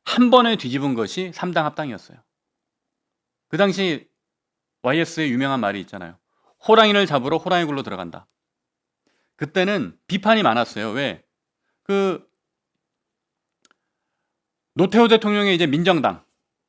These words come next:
민정당이 군사 독재 세력의 후신이잖아요. 그 안으로 들어간다고 해서.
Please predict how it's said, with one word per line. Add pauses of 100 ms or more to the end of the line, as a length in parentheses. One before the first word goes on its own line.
(880)
민정당이 (380)
군사
독재
세력의
후신이잖아요. (460)
그
안으로
들어간다고
해서.